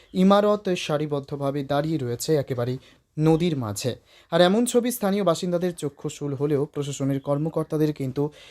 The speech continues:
এই দেখেও তাদের শীত ঘুম ভাঙেনি। স্থানীয় বাসিন্দারা জানান, এই এলাকায় দীর্ঘদিন ধরে একটি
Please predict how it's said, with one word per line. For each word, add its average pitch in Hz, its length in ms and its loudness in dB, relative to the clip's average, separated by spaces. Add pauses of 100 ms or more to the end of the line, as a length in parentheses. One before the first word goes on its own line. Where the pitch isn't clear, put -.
(140)
এই 160 160 2
দেখেও 147 420 2 (260)
তাদের 156 280 2 (200)
শীত 202 300 -2 (100)
ঘুম 135 220 -4
ভাঙেনি। 120 420 -4 (440)
স্থানীয় 240 340 6
বাসিন্দারা 233 460 4
জানান, 196 360 0
এই 165 140 -4
এলাকায় 170 420 0
দীর্ঘদিন 160 440 -2
ধরে 170 240 2
একটি 160 240 -4